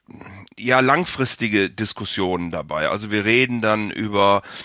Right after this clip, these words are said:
das U-S-Budget, äh, verbunden mit den U-S-Schulden. Wenn ich auf die Renditen gucke, kann ich nicht erkennen, dass irgendjemand heute an den Vereinigten Staaten als Schuldner zweifelt.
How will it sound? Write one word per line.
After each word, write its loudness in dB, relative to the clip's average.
das -4
U-S-Budget, -2
äh, -4
verbunden -4
mit -4
den -2
U-S-Schulden. 0
Wenn -4
ich -12
auf -6
die -4
Renditen -2
gucke, -8
kann -4
ich -6
nicht 0
erkennen, 0
dass 0
irgendjemand 0
heute 0
an -4
den -4
Vereinigten -2
Staaten 0
als -2
Schuldner -2
zweifelt. 0